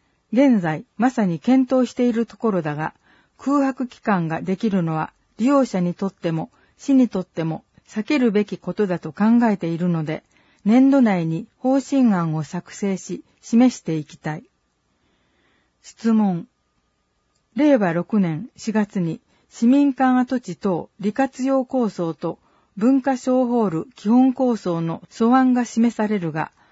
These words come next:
それ以前に建設費の概算を報告できないか。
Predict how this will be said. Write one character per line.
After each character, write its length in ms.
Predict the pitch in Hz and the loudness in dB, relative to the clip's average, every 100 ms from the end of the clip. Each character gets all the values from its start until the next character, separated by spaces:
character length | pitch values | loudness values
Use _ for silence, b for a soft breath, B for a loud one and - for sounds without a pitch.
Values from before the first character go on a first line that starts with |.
| _ _ | _ _
そ 180 | - | -2
れ 180 | 247 285 | 0 2
以 80 | 269 | 0
前 160 | 214 180 | 0 0
に 260 | 160 165 - | -2 -6 -8
建 220 | - 254 | 0 2
設 280 | 269 277 - | 2 -2 -2
費 120 | 247 | 0
の 160 | 202 170 | 2 0
概 220 | 165 202 | 0 -2
算 340 | 196 202 190 185 | 0 -2 0 0
を 120 | 185 - | -4 -2
報 200 | 226 233 | -2 -2
告 260 | 220 - | -4 -4
で 140 | 202 202 | -2 0
き 120 | 233 | 2
な 120 | 190 | 0
い 100 | 147 | -2
か。 200 | - - | -8 -14